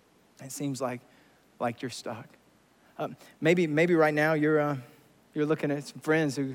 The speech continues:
who got a, got a new house, or, and you're, uh, you're kinda upside down. Or maybe somebody just got a new car and you're kinda holding yours together with duct tape, right?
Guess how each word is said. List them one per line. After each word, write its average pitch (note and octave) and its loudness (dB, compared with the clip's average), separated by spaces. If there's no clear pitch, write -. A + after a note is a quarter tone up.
who D3+ -4
got C#3+ 2
a, C3 2
got D3 0
a - -4
new C#3+ -2
house, C3+ -2
or, C#3 -10
and A#2+ -8
you're, B2+ -2
uh, B2 -2
you're B2+ -14
kinda C3 -6
upside B2+ -6
down. A#2+ -8
Or C#3 0
maybe E3 2
somebody E3 4
just D3 -4
got D3+ 2
a C3+ -4
new D#3 0
car C3 2
and A#2 -6
you're B2+ -4
kinda C3+ 0
holding C3+ -2
yours C3 -2
together B2+ -4
with A2+ -8
duct A#2 -8
tape, G#2+ -16
right? G#2 -14